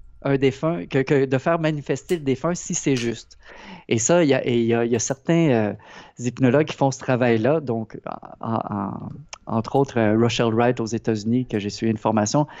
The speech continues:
que t-, les, les, les deux processus, si on veut, c'est des processus que d'autres personnes utilisent comme plan A, et moi,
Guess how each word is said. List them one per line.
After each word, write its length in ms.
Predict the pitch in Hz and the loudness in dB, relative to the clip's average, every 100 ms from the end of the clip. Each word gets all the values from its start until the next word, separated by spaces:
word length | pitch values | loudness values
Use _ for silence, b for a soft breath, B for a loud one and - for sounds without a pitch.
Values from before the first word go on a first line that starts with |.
| B B B | B B B
que 80 | 131 | 0
t-, 160 | 127 | 2
les, 180 | 123 127 | 2 4
les, 180 | 117 120 | 6 4
les 180 | 117 127 | 4 4
deux 180 | 135 208 | 4 2
processus, 540 | - 175 151 - 190 | 2 0 0 -2 -2
si 80 | - | 0
on 120 | 127 | -2
veut, 180 | 120 170 | 0 0
c'est 140 | - | 0
des 120 | 135 | -2
processus 480 | 131 123 135 - 175 | 0 0 0 -2 -2
que 80 | - | 0
d'autres 240 | 123 175 | 2 2
personnes 320 | 170 143 175 170 | 0 0 -2 -2
utilisent 360 | - - 151 180 | -6 -4 -2 0
comme 220 | 160 143 | 0 0
plan 380 | 131 160 151 139 | 0 0 2 2
A, 260 | - 156 220 b b b b | 2 0 0 b b b b
et 100 | 131 | -2
moi, 260 | 127 160 | 2 2